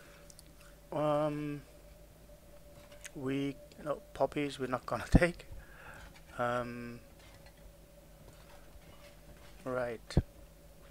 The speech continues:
We are not going to take anything else, but we're gonna take some building materials. We take fifty building materials.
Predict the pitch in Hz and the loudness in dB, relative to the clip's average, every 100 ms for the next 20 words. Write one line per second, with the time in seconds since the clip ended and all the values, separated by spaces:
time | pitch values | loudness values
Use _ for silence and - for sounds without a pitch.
0 | - - - - - - - - - - | -16 -16 -18 -16 -16 -14 -14 -14 -14 -14
1 | - 139 131 139 139 - 135 131 131 - | -6 -4 0 0 0 2 2 2 -2 6
2 | 127 123 123 117 107 123 131 208 226 - | 6 6 0 -6 -4 -2 2 2 0 4
3 | 147 151 - 139 135 135 135 - 135 - | 6 6 6 2 4 4 4 4 4 6
4 | 131 123 117 - - - - - - - | 6 4 -2 -10 -14 -14 -14 -14 -14 -14
5 | - - - 180 185 127 123 - 120 113 | -14 -14 4 6 8 4 2 0 0 6
6 | 147 247 - - - - - - - - | 6 6 0 -8 -10 -14 -14 -14 -14 -14
7 | - - - - - - - 139 139 131 | -14 -14 -12 -10 -10 -8 -6 12 12 12
8 | - 139 - 120 143 196 214 - 208 220 | 0 -2 0 2 4 4 0 6 8 10
9 | 269 294 - | 8 4 -4